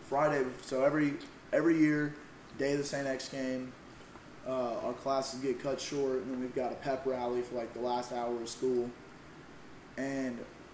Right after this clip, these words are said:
so we're in Trinity's basketball gym, Steinhauser Gym, and each class has got their own section. So freshman, sophomore, junior, senior. And I'm looking over at the seniors, and they're about halfway,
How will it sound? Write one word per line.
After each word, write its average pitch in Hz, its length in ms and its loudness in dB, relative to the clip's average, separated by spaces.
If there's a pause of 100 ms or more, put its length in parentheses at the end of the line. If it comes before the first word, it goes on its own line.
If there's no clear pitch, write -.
(380)
so - 180 -4
we're 143 380 4 (420)
in 160 360 -4 (340)
Trinity's 143 420 -2 (380)
basketball 127 400 2
gym, 123 240 -2
Steinhauser 123 500 -2
Gym, 123 240 -4 (800)
and 123 380 -2 (200)
each 165 400 -4 (180)
class 131 460 2
has 127 120 -6
got 120 240 0
their 123 140 0
own 120 180 -2
section. 113 440 -4
So 120 140 -8
freshman, 131 560 -2
sophomore, 120 440 -4
junior, 113 240 -6
senior. 101 320 -8 (720)
And 127 120 -2
I'm 123 200 -2
looking 175 260 0
over 139 340 2
at - 80 -4
the 147 60 -10
seniors, 131 560 -4
and 110 100 -8
they're 175 160 -6
about 120 460 0 (220)
halfway, 135 880 0